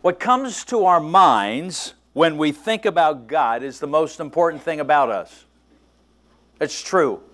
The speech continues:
What is your view of God? The gravest question before the church is always God himself. And the best thing about any man is not what he may at a given time say or do, but what in his heart he conceives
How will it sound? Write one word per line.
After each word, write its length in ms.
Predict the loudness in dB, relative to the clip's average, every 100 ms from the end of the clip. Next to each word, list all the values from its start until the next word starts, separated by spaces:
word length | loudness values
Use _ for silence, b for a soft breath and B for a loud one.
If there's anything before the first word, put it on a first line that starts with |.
| _ _ _ _ B B 0
What 140 | 2
is 180 | 2 4
your 140 | 2
view 340 | 2 0 6 6
of 200 | 6 6
God? 500 | 6 8 4 0 -16 _ B B 0
The 80 |
gravest 500 | 2 6 6 6 2
question 520 | 2 4 4 2 -6 -4
before 280 | 0 2
the 80 | 0
church 400 | -2 2 2 4
is 160 | 0 4
always 460 | 6 6 4 0
God 280 | 6 8 8
himself. 840 | 4 -6 -8 0 2 2 -2 -12 _ _ _ _ _ B B B
And 140 | 0
the 60 | 4
best 340 | 6 6 4
thing 180 | 0 2
about 300 | 6 8 8
any 220 | 6 0
man 360 | -2 0 2 2
is 180 | -2 0
not 320 | 4 4 4
what 240 | 4 4
he 200 | 2 -4
may 340 | 0 2 6 6
at 100 | 4
a 80 | 2
given 400 | 0 -2 -2 -2
time 340 | 0 0 -2
say 320 | -8 0 2
or 160 | 4 2
do, 420 | 0 0 0 -2 B B B B
but 240 | 4 4 4
what 300 | 2 2 -2
in 160 | -8 -8
his 320 | -4 -4 -4
heart 560 | -2 4 4 4 -2 -10
he 200 | -10 -10
conceives 1300 | -8 -8 -8 -12 -16 -8 -4 -4 -4 -6 -8 -10